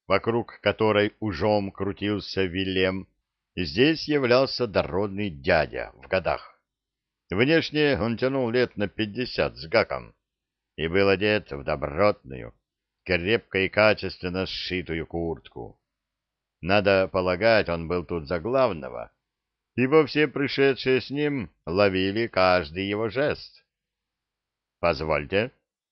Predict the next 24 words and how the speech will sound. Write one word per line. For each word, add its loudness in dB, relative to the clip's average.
Не -4
дожидаясь 2
ответа, -2
я 4
уселся -2
на -2
лавку 0
напротив -6
него. -8
Если 4
это 4
и 4
доставило 0
ему -4
какие-то -4
неудобства, -4
то 4
внешне 2
он 2
никак 0
на -2
это 0
не -2
отреагировал. -2